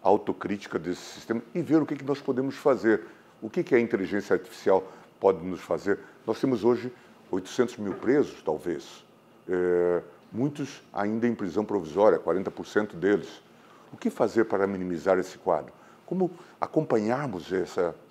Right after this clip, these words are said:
situação? Então, há muita coisa que melhorar, mas também os desafios são imensos, porque, de alguma forma, o Brasil também é judiciário dependente. Eh, uma boa parte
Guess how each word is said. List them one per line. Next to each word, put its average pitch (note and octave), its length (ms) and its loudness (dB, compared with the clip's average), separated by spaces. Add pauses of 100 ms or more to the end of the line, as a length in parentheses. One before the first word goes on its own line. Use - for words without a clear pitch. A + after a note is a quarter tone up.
situação? - 480 -2 (340)
Então, D3 160 0 (140)
há E3+ 80 2
muita E3+ 420 0
coisa A#2+ 480 4 (380)
que B2 100 -4
melhorar, C3+ 600 8 (460)
mas B2+ 280 -2 (100)
também C#3+ 240 2
os D3+ 160 -4
desafios C3+ 500 0
são D#3+ 140 2
imensos, D3 600 -4 (360)
porque, A2 340 2 (280)
de A#2 100 4
alguma C#3 360 4
forma, C3 500 2 (320)
o A#2 80 -4
Brasil B2 420 4
também C3+ 440 2 (380)
é C3 260 4 (240)
judiciário B2 760 -2
dependente. B2 920 2 (420)
Eh, F#2 200 0 (340)
uma A2 140 2
boa D#3 280 2
parte B2 640 2